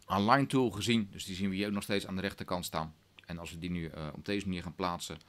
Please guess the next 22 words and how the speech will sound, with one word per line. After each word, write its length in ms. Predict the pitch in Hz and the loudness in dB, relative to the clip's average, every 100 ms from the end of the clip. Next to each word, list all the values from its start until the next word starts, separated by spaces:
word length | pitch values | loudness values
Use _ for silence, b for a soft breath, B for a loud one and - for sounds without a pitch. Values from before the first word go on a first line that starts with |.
| B B B B B | B B B B B
en 120 | - | -14
met 160 | - - | -14 -14
de 80 | - | -14
pijltjestoetsen 760 | - 92 87 - 87 - 90 82 | -4 -4 -4 -8 -10 -8 -8 -8
het 140 | 80 - | -10 -4
trappetje 400 | 95 - - 101 | -4 -4 -12 -4
een 100 | 98 | -2
beetje 300 | 120 110 135 | 0 -2 -2
in 60 | |
het 80 | 139 | -2
midden 180 | 165 151 | 0 0
gaan, 260 | 131 123 | 0 -2
eh, 120 | 117 110 | -2 -2
gaan 180 | 110 | 0
neerzetten, 540 | 110 104 98 92 90 82 B B B B | 0 2 0 -2 -4 -10 B B B B
dan 160 | 87 | -6
krijg 320 | 90 87 82 - | -2 0 -2 -2
je 60 | |
het 120 | 80 | -8
idee 280 | - 76 78 | -6 -6 -6
van 200 | 78 76 | -4 -6
zo'n, 260 | 76 73 | -6 -6